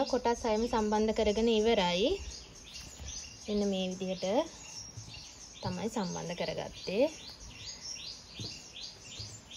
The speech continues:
මේ හැමතැනම මහගෙන තමයි තියෙන්නේ.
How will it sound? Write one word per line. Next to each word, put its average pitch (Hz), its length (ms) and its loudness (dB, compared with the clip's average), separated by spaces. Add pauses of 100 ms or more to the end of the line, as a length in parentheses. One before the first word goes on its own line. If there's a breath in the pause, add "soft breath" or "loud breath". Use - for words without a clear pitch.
(1400)
මේ 208 160 0
හැමතැනම 190 540 0
මහගෙන 208 380 4
තමයි 196 300 0
තියෙන්නේ. 170 520 0